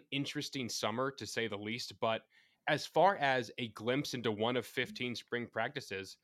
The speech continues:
like, there was, there was a lot for me to take away. Like, I, I took a couple notes down in my phone while I was watching the game, and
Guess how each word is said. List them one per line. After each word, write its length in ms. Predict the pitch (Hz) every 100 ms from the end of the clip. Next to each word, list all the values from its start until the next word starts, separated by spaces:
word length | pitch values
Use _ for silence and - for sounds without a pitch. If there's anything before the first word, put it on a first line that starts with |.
| _ _ -
like, 180 | 131 -
there 200 | 147 196
was, 180 | 208 208
there 100 | 180
was 100 | -
a 80 | 185
lot 260 | 160 180
for 60 | -
me 100 | 160
to 60 | 151
take 260 | 147 139
away. 280 | 139 160 107
Like, 220 | 101 110 -
I, 100 | 123
I 180 | 127 127 _
took 140 | - 190
a 40 |
couple 240 | 180 160 120
notes 280 | 117 127
down 160 | - 107
in 60 | 110
my 80 | 104
phone 260 | 202 180
while 80 | 123
I 40 |
was 120 | 110 117
watching 280 | 143 131
the 60 | 107
game, 300 | 123 151 104
and 180 | 98